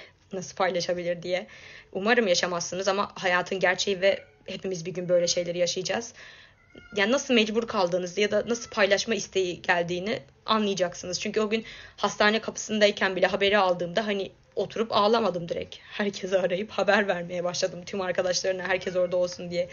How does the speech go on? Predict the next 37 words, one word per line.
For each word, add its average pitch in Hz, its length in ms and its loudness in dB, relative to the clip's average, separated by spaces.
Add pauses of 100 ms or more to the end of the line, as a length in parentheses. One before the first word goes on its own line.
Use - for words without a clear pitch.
(360)
Çünkü 220 220 -2
onun 247 280 4
yani 202 380 0
cenazesinde 196 520 2
yüzlerce 196 460 2
insanın 202 300 -2
geleceğini 190 440 2
bilseniz 196 460 -4
bile 185 160 -2
hani 196 260 -6 (440)
istiyorsunuz - 540 -2
ki 226 120 -2
herkes 202 340 2
orada 180 220 2
olsun, 180 320 -2
hani 185 180 -10 (120)
herkes 220 380 2
yanında 190 300 0
olsun, 185 440 2
yalnız 196 320 -2
kalmasın 190 500 -4
gibi 180 160 -8
düşünüyorsunuz. 180 720 -6 (400)
Umarım 262 340 4
yaşamazsınız. 180 680 -4
Ama 262 300 -2
dediğim 254 240 4
gibi 190 160 -2
yani 185 220 -2
herkes 240 340 -4
bunu 185 120 -6
bir 175 80 -10
gün 180 100 -6
yaşayacak. - 500 -6 (1300)
Onu 262 220 6
paylaşmam 240 520 4
bile 185 320 2